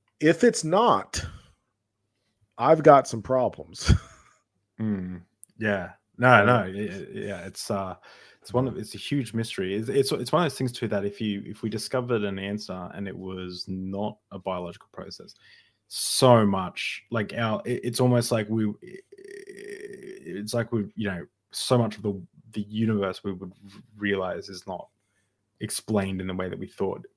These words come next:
Speaker 2: we had explained it. It'd be huge. Um, yeah, it's a very interesting, uh, area of research.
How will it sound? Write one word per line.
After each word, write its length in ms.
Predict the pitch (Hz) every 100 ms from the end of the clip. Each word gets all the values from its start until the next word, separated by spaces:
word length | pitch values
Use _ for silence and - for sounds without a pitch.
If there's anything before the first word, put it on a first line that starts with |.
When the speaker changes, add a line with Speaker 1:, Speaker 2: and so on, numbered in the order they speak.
| _ -
Speaker 2:
we 140 | 101 95
had 180 | 95 90
explained 380 | - - 90
it. 40 | 78
It'd 120 | 107
be 220 | 101 95 - _ _ _ -
huge. 840 | - - 110 98 87 - - - -
Um, 420 | 95 92 90 90 _ _ - - - - _ -
yeah, 140 | 98
it's 140 | 101 -
a 40 |
very 180 | 110 101
interesting, 600 | 101 - - 98 92 85
uh, 380 | 95 95 90 87
area 260 | 98 101 95
of 100 | 92
research. 500 | 101 98 95 - -